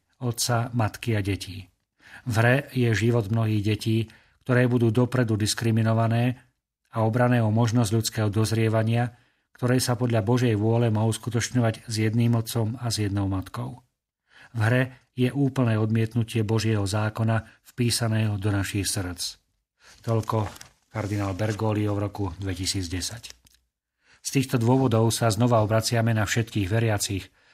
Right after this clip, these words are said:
na ľudí dobrej vôle a verejných predstaviteľov,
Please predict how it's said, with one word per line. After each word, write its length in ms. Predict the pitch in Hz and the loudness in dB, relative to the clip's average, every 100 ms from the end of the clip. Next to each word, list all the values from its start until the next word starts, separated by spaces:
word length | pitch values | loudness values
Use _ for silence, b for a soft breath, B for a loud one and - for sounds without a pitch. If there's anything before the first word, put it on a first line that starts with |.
| b - | b -2
na 160 | 110 | 0
ľudí 240 | 110 101 101 | 2 0 0
dobrej 320 | 104 104 98 | 0 -2 -2
vôle 400 | 98 104 107 131 B B B | 0 0 0 -2 B B B
a 160 | 120 107 | -4 -2
verejných 480 | 110 104 101 92 | 0 0 0 -2
predstaviteľov, 800 | - 104 - 113 107 107 113 117 | -2 -2 -2 -2 -2 -2 -2 0